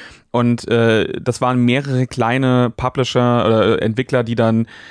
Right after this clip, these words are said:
günstige Spiele auf einem sehr niedrigen Budget eben gemacht haben und einfach nur so eine Idee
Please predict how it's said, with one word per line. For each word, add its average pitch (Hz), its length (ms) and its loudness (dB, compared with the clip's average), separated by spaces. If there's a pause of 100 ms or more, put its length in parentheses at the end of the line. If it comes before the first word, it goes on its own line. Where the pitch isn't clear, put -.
(160)
günstige 143 560 0
Spiele 143 460 0
auf 120 160 -2
einem 120 100 2
sehr 123 240 2
niedrigen 123 380 -2
Budget 117 320 0
eben 107 180 0
gemacht 107 320 -2
haben 113 120 -2
und 110 40 -2
einfach 120 320 -4
nur 123 140 2
so 117 60 0
eine 117 80 2
Idee 123 560 0